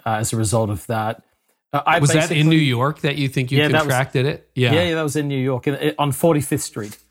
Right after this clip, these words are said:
Speaker 2: So you were
Speaker 1: And
Speaker 2: doing live worship services
Speaker 1: Live,
Speaker 2: and
Speaker 1: live worship. I think someone in that room had it.
Speaker 2: Really? And so this would be, because we all know the dates, that would be, like, the first weekend of March, like, March ninth or so?
Speaker 1: Yeah, th-,
Speaker 2: Wow.
Speaker 1: yeah, that's
Speaker 2: Yeah.
Speaker 1: right.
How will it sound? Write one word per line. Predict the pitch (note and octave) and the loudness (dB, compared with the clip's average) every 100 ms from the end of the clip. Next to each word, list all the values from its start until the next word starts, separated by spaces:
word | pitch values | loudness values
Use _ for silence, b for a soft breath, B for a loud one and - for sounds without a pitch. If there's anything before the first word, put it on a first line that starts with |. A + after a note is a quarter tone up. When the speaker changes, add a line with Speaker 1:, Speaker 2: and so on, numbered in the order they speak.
| _ _ _ | _ _ _
Speaker 2:
So | - C#3+ | -2 2
you | D3 | 4
were | D3+ | 4
Speaker 1:
And | C#3 C3+ C3+ | 4 4 0
Speaker 2:
doing | C3 | 0
live | B2 B2+ C3 | 2 2 2
worship | A#2+ B2 - B2+ - | 0 -2 -2 -6 -6
services | B2+ A#2 A#2 - A#2+ A#2 A#2 | -2 -2 -2 -2 -2 0 2
Speaker 1:
Live, | C3+ C#3+ - | 2 2 0
Speaker 2:
and | A#2 A2+ | 0 2
Speaker 1:
live | A2+ G#2+ C#3 | 2 2 -2
worship. | C#3 - C#3 _ _ _ _ - | -4 -6 -12 _ _ _ _ -14
I | B2+ | -4
think | E3 B2+ | -2 -2
someone | - D3+ D3+ | 0 0 0
in | D3+ | -2
that | C#3+ C3 | -2 -2
room | C3 B2+ A#2 | -2 -2 -2
had | A2+ | -4
it. | G#2+ _ _ _ _ _ _ _ _ - | -6 _ _ _ _ _ _ _ _ -4
Speaker 2:
Really? | C#3 C#3+ D3 C3+ A2+ G#2 B2 | 2 4 4 2 0 -6 -4
And | D3+ | 0
so | E3+ | 0
this | D3 F3+ F3 | 2 0 0
would | D#3 | -2
be, | C3 C3+ B2+ | -2 -2 -4
because | C3+ C3 D3 A#2 | -4 -4 -2 0
we | C3 | 2
all | B2+ C3 | 2 2
know | C3 | 0
the | B2 | 0
dates, | A#2+ C3 B2 A#2+ - | -2 -2 -2 -6 -4
that | C3+ | 0
would | C3 | 2
be, | B2+ C3 | 2 2
like, | A#2+ A#2+ A#2 - _ _ _ | 2 0 -4 -14 _ _ _
the | A#2+ | -6
first | - C3+ - | 2 2 4
weekend | C3+ B2 A#2 | 2 2 2
of | |
March, | A2+ A2+ D3 - | 2 0 -2 -2
like, | A2 A2+ | 0 2
March | A2 G#2 A2+ | 0 0 2
ninth | A2 C#3 - | 2 0 0
or | C3 | -2
so? | - B2+ D3+ | 2 2 4
Speaker 1:
Yeah, | A2+ G#2+ | 4 2
th-, | F2+ | 0
Speaker 2:
Wow. | E2 E2 E2+ | -6 -4 -2
Speaker 1:
yeah, | G#2+ | -2
that's | A#2 G#2 G#2 | -2 -2 -2
Speaker 2:
Yeah. | |
Speaker 1:
right. | G#2 | -4